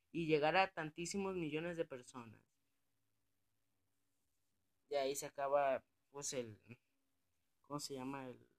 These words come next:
ah, ¿cómo se llama? El... Pues, ahí donde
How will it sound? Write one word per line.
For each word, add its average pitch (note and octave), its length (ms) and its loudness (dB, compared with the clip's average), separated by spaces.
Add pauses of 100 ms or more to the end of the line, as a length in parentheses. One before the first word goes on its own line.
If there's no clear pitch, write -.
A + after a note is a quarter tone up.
(340)
ah, A2+ 540 6 (160)
¿cómo - 260 -20
se - 200 -20
llama? A2 180 -14 (840)
El... B2+ 560 0 (1200)
Pues, - 500 -10 (800)
ahí C#3 180 -2
donde C3+ 300 -4